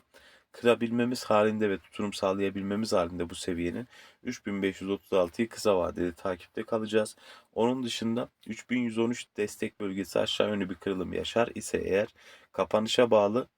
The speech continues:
orta Bollinger bandı takip edilir. Üç bin otuz dört seviyesi altına kırması durumunda ise iki bin yedi yüz kırk iki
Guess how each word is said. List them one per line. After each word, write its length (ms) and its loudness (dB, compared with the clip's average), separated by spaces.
orta 320 0
Bollinger 400 2
bandı 240 -6
takip 420 -4
edilir. 360 -4
Üç 220 -18
bin 60 -14
otuz 320 -10
dört 140 0
seviyesi 580 -4
altına 400 2
kırması 440 -6
durumunda 360 -2
ise 280 -4
iki 220 -8
bin 100 0
yedi 220 2
yüz 140 -4
kırk 260 -6
iki 220 -10